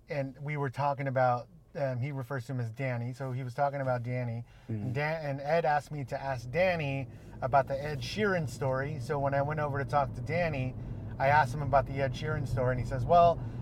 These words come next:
Speaker 1: if you, if you wanna know the Ed Sheeran story, you have to know the Bruce Springsteen story
Speaker 2: Right,
Speaker 1: first."
Speaker 2: right, right.
Speaker 1: So he, he started to tell me the Bruce Springsteen, and then the Billy
Speaker 2: Yeah.
Speaker 1: Joel thing, and then
Speaker 2: Yeah.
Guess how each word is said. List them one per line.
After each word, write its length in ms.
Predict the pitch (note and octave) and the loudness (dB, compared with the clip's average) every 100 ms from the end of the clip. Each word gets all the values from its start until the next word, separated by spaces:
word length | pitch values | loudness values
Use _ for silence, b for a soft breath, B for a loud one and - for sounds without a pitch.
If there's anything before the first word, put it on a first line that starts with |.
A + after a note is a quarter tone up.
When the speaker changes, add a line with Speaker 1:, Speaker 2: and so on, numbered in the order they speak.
| - | -6
Speaker 1:
if 100 | C3 | -4
you, 180 | D3+ D3+ | -4 -4
if 100 | A#2 | -2
you 100 | C3 | 0
wanna 220 | D#3+ E3+ E3 | 2 4 4
know 140 | E3 | 2
the 200 | D3 D3 | 2 0
Ed 100 | D3 | -2
Sheeran 360 | - F#3+ F3+ - | -2 0 0 0
story, 440 | D3+ C#3+ C#3 C#3 B B B | -2 0 0 -2 B B B
you 80 | - | 4
have 160 | D3+ C#3+ | 4 4
to 60 | - | 2
know 140 | C#3+ | 2
the 80 | B2+ | 0
Bruce 300 | C3+ C#3+ - | -2 -4 -2
Springsteen 560 | F#3 F#3+ F3 D3+ C#3+ | -2 -2 -2 -4 -2
story 260 | A#2 D3+ C3 | 8 10 12
Speaker 2:
Right, 160 | A#2 A2+ | 10 8
Speaker 1:
first." 420 | F3 E3+ A2+ G2 A#2 | 10 10 10 6 4
Speaker 2:
right, 240 | A2 G#2 | 4 6
right. 140 | G2 - | 4 4
Speaker 1:
So 160 | D#3+ | 6
he, 280 | D3 E3 D#3+ | 6 2 0
he 260 | D#3 D#3 D#3+ | -2 -2 2
started 340 | - D#3+ D3 | 6 6 4
to 80 | - | -2
tell 160 | D#3 D3 | 0 2
me 100 | C#3+ | 0
the 80 | C3 | -2
Bruce 240 | C3 - | -2 -2
Springsteen, 640 | - F#3 E3+ - E3+ E3+ D#3+ | -2 -2 -2 -2 0 2 2
and 80 | D3+ | 2
then 120 | C#3 | 0
the 60 | |
Billy 160 | B2+ C3 | 4 6
Speaker 2:
Yeah. 160 | B2 A#2+ | 6 6
Speaker 1:
Joel 240 | F3+ F#3 | 8 8
thing, 380 | - F3+ - D#3 | 6 4 4 4
and 80 | B2 | 8
then 60 | |
Speaker 2:
Yeah. 260 | B2+ A#2+ G#2+ | 8 8 6